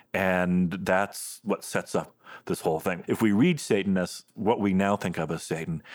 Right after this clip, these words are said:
we're gonna miss everything about Job. Well, not everything. Most things about Job. We're gonna read it very badly. So then our next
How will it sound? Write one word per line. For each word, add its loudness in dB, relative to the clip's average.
we're 0
gonna 0
miss 0
everything -6
about -10
Job. -10
Well, 0
not 0
everything. -6
Most 2
things -6
about -6
Job. -8
We're 2
gonna 2
read 0
it -8
very 0
badly. -4
So 0
then 2
our 4
next -2